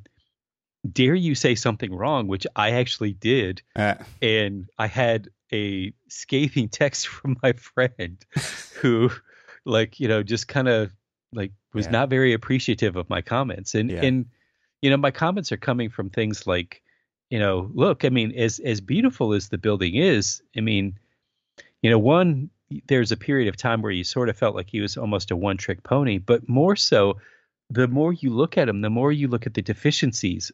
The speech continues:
Speaker 1: of functionality, of maintenance. And,
Speaker 2: That's
Speaker 1: you
Speaker 2: not what
Speaker 1: know,
Speaker 2: it's about.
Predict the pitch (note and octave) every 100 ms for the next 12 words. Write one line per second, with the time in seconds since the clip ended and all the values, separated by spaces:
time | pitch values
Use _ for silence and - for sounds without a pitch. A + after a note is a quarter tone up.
0 | - A2 G#2 F#2 - _ _ _ _ -
1 | - C3+ - - A2 A#2+ G#2 F2 - G#2+
2 | F#2+ - G2+ A2+ D3+ A#2 F2 - - C#3+
3 | C3+ D#3+ B2 A2+ A#2 A#2 G#2+ B2 D3